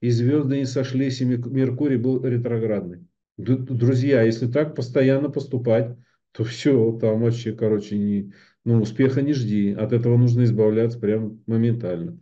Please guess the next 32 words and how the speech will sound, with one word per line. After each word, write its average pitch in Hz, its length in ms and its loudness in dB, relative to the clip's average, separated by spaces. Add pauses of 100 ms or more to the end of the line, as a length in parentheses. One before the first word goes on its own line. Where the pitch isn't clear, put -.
Да, 110 200 4
я 123 160 4
здесь 131 200 2
тоже 143 220 2
себя 123 120 -2
пометил, 127 480 2
вот - 100 -2
насчёт 117 320 0
веры, 107 380 2
да, 135 180 2
поверь 123 360 2
в - 60 -6
свой 127 200 2
успех, 165 360 2
и 120 40 2
ты 131 160 0
преуспеешь. 104 720 0 (1300)
Абсолютно. 147 840 2 (400)
Ну, 143 240 2
вера 160 320 4
тоже 139 320 2
для 98 140 -2
меня, 120 440 2
как 101 220 -6
бы, 92 120 -6
это 95 460 -2
такое 92 540 0 (400)
самое 131 380 2
фундаментальное, 113 840 2
я 90 60 -4
считаю, 98 340 -4
условие 117 720 0